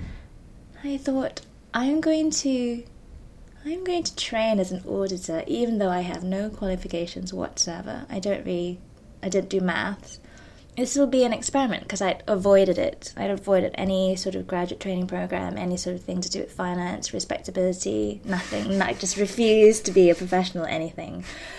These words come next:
<laughs> And because I t-, took up that job,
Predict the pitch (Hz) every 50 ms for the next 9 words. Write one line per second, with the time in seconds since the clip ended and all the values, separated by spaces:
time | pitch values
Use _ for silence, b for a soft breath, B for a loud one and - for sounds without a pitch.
0 | B B B 330 311 269 - 659 - 622 - - 240 - 349 320 - 330 330 277
1 | 285 - - - - - B B B B B B B B 392 359 302 277 B -
2 | 220 226 233 208 247 247 - - - - 294 320 330 320 277 - 262 - - -
3 | - - - - - - - - - 190 - - - - - - - - - 165
4 | 156 151 156 165 180 -